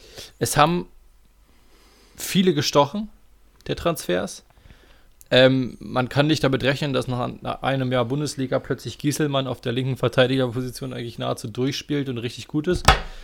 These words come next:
Man kann nicht damit rechnen, dass, also gut, Avoni hat ein gu-, hat also gut, hat gut angefangen, ist auch ein bisschen eingebrochen.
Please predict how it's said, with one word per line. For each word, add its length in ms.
Man 260
kann 380
nicht 240
damit 180
rechnen, 240
dass, 180
also 440
gut, 180
Avoni 340
hat 220
ein 220
gu-, 180
hat 160
also 140
gut, 220
hat 180
gut 120
angefangen, 480
ist 100
auch 160
ein 60
bisschen 220
eingebrochen. 600